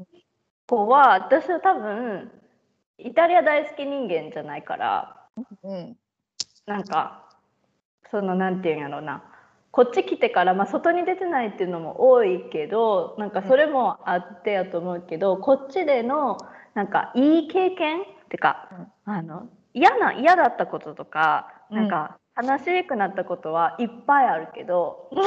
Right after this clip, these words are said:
Speaker 1: <laughs> あの、あー、いいなって思ったことが、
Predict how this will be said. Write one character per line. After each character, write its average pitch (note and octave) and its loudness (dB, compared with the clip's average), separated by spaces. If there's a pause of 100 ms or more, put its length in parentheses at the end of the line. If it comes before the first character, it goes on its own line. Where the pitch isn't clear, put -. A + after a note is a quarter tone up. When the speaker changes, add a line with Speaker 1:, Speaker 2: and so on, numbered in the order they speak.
(800)
Speaker 1:
<laughs> - 0
あ A#3+ -6
の、 F#3+ -6 (420)
あ B3 -2
ー、 D4 4
い - 4
い E4 2
な F4+ 0 (640)
っ - -20
て G3+ 2
思 A3+ 2
っ A3+ -10
た G3+ -6
こ F#3+ -4
と F#3 -6
が、 B3 2